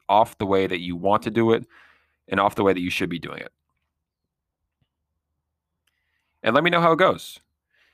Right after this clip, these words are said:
You can always email me or find me on Instagram and direct message me at The Elevated Movement. It's Elevated M V M T. And I would love to hear your morning routine,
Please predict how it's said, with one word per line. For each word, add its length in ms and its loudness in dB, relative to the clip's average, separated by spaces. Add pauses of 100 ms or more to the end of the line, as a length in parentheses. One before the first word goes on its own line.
(200)
You 120 -4
can 140 2
always 360 2
email 320 0
me 320 -4
or 680 0 (360)
find 300 0
me 80 0
on 80 -2
Instagram 600 -4
and 160 -8
direct 280 0
message 320 -4
me 280 -8
at 280 -2
The 180 -10
Elevated 400 -2
Movement. 420 -6
It's 280 -12 (100)
Elevated 560 2 (240)
M 220 -2
V 180 -2
M 100 -2
T. 300 -8 (800)
And 100 -2
I 40 2
would 160 -2
love 180 2
to 80 -2
hear 460 0
your 260 -2
morning 280 2
routine, 520 -6